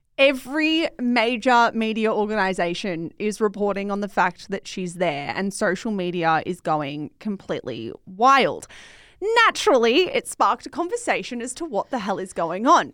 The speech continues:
Is this P R? Is it not P R?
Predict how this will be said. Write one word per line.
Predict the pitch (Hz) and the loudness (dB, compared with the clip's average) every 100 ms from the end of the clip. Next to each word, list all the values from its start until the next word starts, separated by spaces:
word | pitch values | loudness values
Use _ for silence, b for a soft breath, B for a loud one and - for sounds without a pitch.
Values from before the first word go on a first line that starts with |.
| - | -4
Is | 285 285 | -4 -2
this | 311 339 - - _ _ _ | -2 -2 -4 -14 _ _ _
P | 196 180 | -6 0
R? | 220 277 269 262 269 b b - | 4 6 8 6 4 b b -4
Is | 214 | -2
it | 208 - | -2 0
not | 233 277 - | 4 4 4
P | - 269 254 | -2 -2 4
R? | 240 233 233 233 | 6 8 6 2